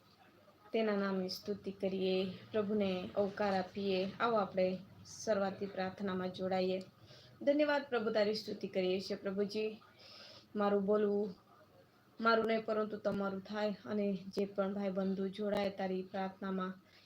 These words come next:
એમની સાથે તમે મધ્યસ્થ રહેજો. વચન સાંભળવા, પ્રાર્થનાને ગ્રહણ કરવા અને માટે સર્વને સામર્થ પૂરો પાડજો.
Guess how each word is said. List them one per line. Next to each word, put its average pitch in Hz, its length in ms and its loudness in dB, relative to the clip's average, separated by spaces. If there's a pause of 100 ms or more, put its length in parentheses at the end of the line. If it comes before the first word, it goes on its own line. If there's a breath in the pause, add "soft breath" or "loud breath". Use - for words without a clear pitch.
(140 loud breath)
એમની 208 460 0
સાથે 190 500 -6
તમે 185 340 -4
મધ્યસ્થ 180 680 -6
રહેજો. 190 420 -4
વચન 196 340 -2
સાંભળવા, 202 500 0
પ્રાર્થનાને 202 540 -4
ગ્રહણ 208 420 0
કરવા 208 340 -2
અને 208 140 -2
માટે 202 360 -4
સર્વને 220 580 -2
સામર્થ 190 600 -8
પૂરો 180 140 -6
પાડજો. - 440 -10